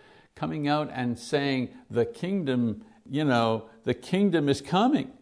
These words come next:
Get ready for it." And so in speaking of the kingdom that is not of this world,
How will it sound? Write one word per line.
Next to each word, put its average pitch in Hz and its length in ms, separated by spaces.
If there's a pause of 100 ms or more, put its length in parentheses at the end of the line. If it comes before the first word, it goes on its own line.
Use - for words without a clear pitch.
(160)
Get 147 200
ready 196 360
for 135 340
it." - 280 (1000)
And 139 140
so 143 360
in 135 180
speaking 208 580
of 135 160
the 123 100
kingdom - 640 (440)
that 120 160
is 127 200
not 170 280
of 110 260
this 208 280
world, 98 420